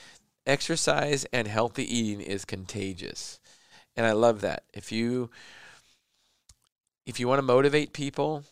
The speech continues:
um, you know, first of all, be the proximity principle. What is that? Be around people that you want to be like. If you wanna be a good mountain bike racer, then hang around people that know how to race mountain bikes. If you wanna lose weight, then you hang around people that,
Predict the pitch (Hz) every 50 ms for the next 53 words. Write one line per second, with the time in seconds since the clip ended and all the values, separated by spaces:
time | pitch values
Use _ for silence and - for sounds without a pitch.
0 | _ _ - 107 101 98 98 95 92 95 95 92 92 92 90 - _ _ _ _
1 | _ _ _ _ _ _ _ _ 107 107 104 104 104 104 104 - - _ _ _
2 | _ _ _ _ _ _ _ _ _ _ - 151 147 - - 131 120 110 101 101
3 | - 123 123 110 - - - 131 120 - - 147 143 131 - - 110 104 - 117
4 | 104 101 110 110 117 120 104 107 95 92 - - - _ _ - - 113 113 120
5 | 123 123 123 120 110 120 113 - - 113 110 107 104 98 - - 101 101 104 104
6 | 107 104 101 104 104 - 107 - 147 165 135 98 92 92 - 98 - 101 110 123
7 | 120 127 123 117 110 117 113 110 113 107 98 95 92 90 104 117 127 139 131 -
8 | 143 151 151 - 170 165 165 160 - - - - _ _ _ _ - 92 95 98
9 | 101 104 101 101 101 101 101 107 110 98 - 101 95 92 82 85 87 90 92 90
10 | 87 85 87 87 - - 90 92 92 92 90 90 76 - - - - - - -
11 | - - - - - _ - 104 95 - 107 113 120 120 113 113 113 117 107 104
12 | 110 113 123 131 120 - - 104 101 98 95 95 95 95 95 95 98 98 107 98
13 | 98 98 101 92 95 104 92 - 98 98 98 92 95 95 92 92 92 90 85 -